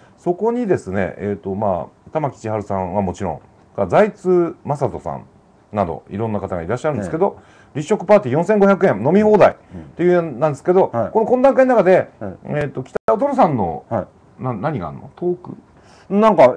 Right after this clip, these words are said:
Speaker 2: 一緒に喋ってくれって。俺、取材に行く
Speaker 1: 予定だったんだけど、
Speaker 2: 予定だったんですよ。
Speaker 1: イベントに出演することになっちゃった。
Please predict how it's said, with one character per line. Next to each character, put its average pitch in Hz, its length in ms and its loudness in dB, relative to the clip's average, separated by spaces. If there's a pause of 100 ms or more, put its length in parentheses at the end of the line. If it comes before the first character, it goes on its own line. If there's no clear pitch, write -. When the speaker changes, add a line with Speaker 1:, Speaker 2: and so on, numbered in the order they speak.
Speaker 2:
一 151 80 -2
緒 170 140 -4
に 175 300 -4 (180)
喋 160 220 -2
っ 156 40 0
て 156 100 0
く 107 80 -4
れ 92 100 -2
っ 85 40 -8
て。 - 300 -12
俺、 202 320 6
取 185 180 -6
材 254 200 4
に 277 160 -8
行 247 80 -12
く 240 320 -14 (540)
Speaker 1:
予 143 120 -4
定 165 140 0
だ 165 100 2
っ - 60 -6
た - 80 0
ん 190 80 0
だ 190 60 2
け 208 40 6
ど、 - 0 -
Speaker 2:
予 196 60 6
定 196 80 6
だ 151 60 2
っ 143 40 2
た 151 80 6
ん 135 60 2
で 123 80 2
す 113 100 -6
よ。 101 140 -4
Speaker 1:
イ 135 60 -4
ベ 156 120 2
ン 165 140 -6
ト 175 100 -4
に 160 100 -4
出 - 180 -2
演 190 80 2
す 180 60 -4
る 196 60 0
こ 185 60 0
と 127 100 -6
に 87 60 -8
な 78 100 -10
っ - 20 -16
ち - 80 -20
ゃ - 40 -18
っ - 40 -20
た。 - 120 -20